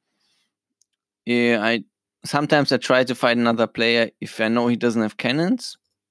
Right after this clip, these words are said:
Uh, then that's definitely an option. Uh, but otherwise, it's really important also is minimizing the,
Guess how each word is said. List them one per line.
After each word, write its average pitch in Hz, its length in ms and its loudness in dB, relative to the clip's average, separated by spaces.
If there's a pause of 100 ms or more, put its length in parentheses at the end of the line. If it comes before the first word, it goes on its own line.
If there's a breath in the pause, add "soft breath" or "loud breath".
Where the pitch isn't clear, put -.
(120)
Uh, 101 180 -4
then 113 200 0
that's 113 140 0
definitely 117 380 2
an 107 60 2
option. 135 480 0 (580 soft breath)
Uh, 123 220 4
but 120 100 2
otherwise, 139 540 2
it's - 160 -6
really 127 120 0
important 117 460 0
also 117 220 -2
is 113 80 -8
minimizing 127 640 4
the, 113 100 0